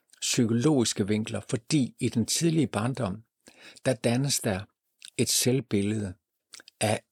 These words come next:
forældre. I den, man identificerer sig med mor og med far. Og det selvbillede er med til at lægge grunden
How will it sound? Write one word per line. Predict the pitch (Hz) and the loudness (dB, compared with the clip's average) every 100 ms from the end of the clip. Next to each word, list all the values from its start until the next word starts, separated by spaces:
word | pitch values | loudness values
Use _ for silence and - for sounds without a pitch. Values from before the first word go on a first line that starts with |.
| - | -8
forældre. | - 117 131 147 98 95 _ _ _ - - _ - | -4 0 0 -2 -6 -8 _ _ _ -20 -20 _ -2
I | 127 | 0
den, | - 120 110 | 2 2 2
man | 113 110 | 2 0
identificerer | - - 117 104 - 110 - 175 113 | 0 0 -2 -2 -4 -2 0 -2 -2
sig | - 104 92 _ - - | -4 -6 -12 _ -20 -6
med | 117 101 | 0 2
mor | 104 120 139 120 - | 2 0 -4 -8 -4
og | 113 | 0
med | 104 101 | 0 -2
far. | - 87 98 - _ _ _ - - - - | -6 -6 -6 -12 _ _ _ -20 -20 -18 -6
Og | 113 - | -4 0
det | 135 | 0
selvbillede | - 135 127 113 107 104 | 2 0 0 2 2 2
er | - 104 | 0 2
med | 113 127 | 2 2
til | - | 0
at | 110 | 0
lægge | 107 120 127 | 0 -2 -2
grunden | - 127 104 90 | 0 2 0 -2